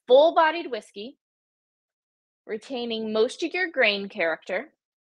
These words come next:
So if it's corn, you're gonna retain most of those sweet, creamy notes. You know, rye, you're gonna retain most of that spicy, big, bold, maybe some floral notes in there.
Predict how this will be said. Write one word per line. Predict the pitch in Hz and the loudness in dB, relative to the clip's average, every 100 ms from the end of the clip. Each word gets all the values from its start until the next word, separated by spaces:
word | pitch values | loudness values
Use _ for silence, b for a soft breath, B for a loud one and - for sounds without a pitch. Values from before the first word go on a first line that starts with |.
| _ _ | _ _
So | 208 202 | -2 0
if | 202 | 0
it's | 214 - | -4 -8
corn, | - 285 269 247 226 240 | -10 0 2 4 2 2
you're | 233 208 | -4 -4
gonna | 226 214 | -2 -2
retain | 214 - 226 208 | -4 -4 -6 -4
most | 202 214 - | -2 -4 -2
of | 214 | 0
those | 208 196 | 0 -2
sweet, | - - 226 - | -6 -8 -8 -8
creamy | - 233 220 208 | -8 -6 -2 -2
notes. | 185 156 143 - - - b b b - | -2 -2 -6 -12 -20 -20 b b b -10
You | 190 | -4
know, | 196 180 | -2 0
rye, | 208 226 208 | 8 10 10
you're | 208 185 | 8 2
gonna | 180 175 | -2 -4
retain | 185 214 196 | -6 -8 -6
most | 190 202 - | -4 -4 -4
of | 202 | 0
that | 196 - | 0 -2
spicy, | - - 208 202 - 175 - | -14 -2 -2 -2 -10 -10 0
big, | 196 180 - | 0 0 -6
bold, | 185 185 180 175 | -4 0 0 -2
maybe | 180 180 | -6 -10
some | 190 185 185 - | -10 -12 -12 -10
floral | 190 202 208 190 | -2 4 4 4
notes | 165 156 - - | 0 -4 -6 -10
in | |
there. | 143 120 - | -4 -4 -4